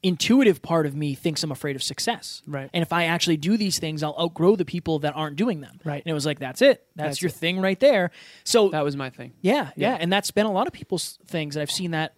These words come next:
Speaker 1: way more since you and I have discovered that about you. And now it's, it's a lot easier to spot at least. But if you're out there right now, you have an identity that has gotten to you, gotten you to where you are today.
Speaker 2: Right.
Speaker 1: Part of that identity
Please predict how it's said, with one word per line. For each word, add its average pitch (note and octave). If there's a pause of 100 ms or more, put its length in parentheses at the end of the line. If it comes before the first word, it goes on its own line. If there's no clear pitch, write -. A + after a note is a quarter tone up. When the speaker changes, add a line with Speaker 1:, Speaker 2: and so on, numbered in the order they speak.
Speaker 1:
way E3
more E3+
since E3
you E3
and D3+
I D3+
have C#3
discovered C#3+
that C#3+
about C3+
you. E3
And C#3
now D3+
it's, -
it's -
a D#3
lot D3+
easier G3
to D3
spot D#3
at F#3+
least. C#3
But - (680)
if A#3
you're C#4+
out B3
there G3+
right F#3
now, F#3 (540)
you F#3
have G3+
an G3
identity E3 (200)
that E3+
has D3
gotten F3+
to F3+
you, E3+ (100)
gotten F#3+
you F3+
to E3+
where E3
you D#3+
are D3
today. C#3 (140)
Speaker 2:
Right. C#3 (920)
Speaker 1:
Part B3
of A3+
that G#3+
identity F#3+